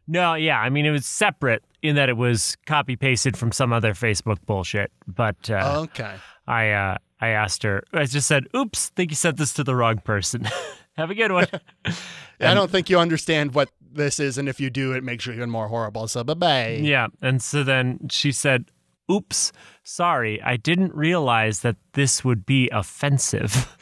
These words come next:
Speaker 1: <laughs>
Speaker 2: "Sorry, didn't mean to get into the red zone. Pew, pew,
Speaker 1: Yeah.
Speaker 2: pew, pew.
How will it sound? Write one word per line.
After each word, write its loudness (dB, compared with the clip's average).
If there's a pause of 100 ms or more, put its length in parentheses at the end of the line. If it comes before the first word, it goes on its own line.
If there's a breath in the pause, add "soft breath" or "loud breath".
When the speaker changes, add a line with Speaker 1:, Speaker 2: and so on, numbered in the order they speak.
Speaker 1:
<laughs> -20
Speaker 2:
"Sorry, 4
didn't 0
mean 0
to -2
get 0
into 0
the 0 (140 loud breath)
red 4
zone. 0 (100)
Pew, 2
pew, 4
Speaker 1:
Yeah. 4
Speaker 2:
pew, 2
pew. -8